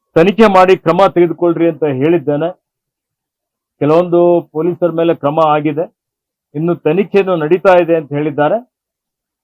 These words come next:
ಯಾವ ಪೊಲೀಸ್ ಸ್ಟೇಷನ್‌ನಲ್ಲಿ ಯಾರ್ಯಾರು ಪೊಲೀಸ್ ಅಧಿಕಾರಿಗಳು ಇವತ್ತು ನಿರ್ಲಕ್ಷ್ಯ ತೋರಿಸಿದ್ದಾರೆ, ನಿಯಮಾನುಸಾರ ಅವ್ರ ಮೇಲೆ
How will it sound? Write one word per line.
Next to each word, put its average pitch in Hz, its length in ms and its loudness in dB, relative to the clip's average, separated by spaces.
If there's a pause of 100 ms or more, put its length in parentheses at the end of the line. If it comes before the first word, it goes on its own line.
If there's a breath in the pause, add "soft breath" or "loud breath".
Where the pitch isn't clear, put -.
(160)
ಯಾವ 165 420 2
ಪೊಲೀಸ್ 170 400 -2
ಸ್ಟೇಷನ್‌ನಲ್ಲಿ 170 800 -4
ಯಾರ್ಯಾರು 160 520 0
ಪೊಲೀಸ್ 160 440 -4
ಅಧಿಕಾರಿಗಳು 160 840 -4 (960)
ಇವತ್ತು 147 280 -2
ನಿರ್ಲಕ್ಷ್ಯ 165 540 0
ತೋರಿಸಿದ್ದಾರೆ, 170 880 2 (720)
ನಿಯಮಾನುಸಾರ 170 720 0
ಅವ್ರ 165 260 4
ಮೇಲೆ 156 500 0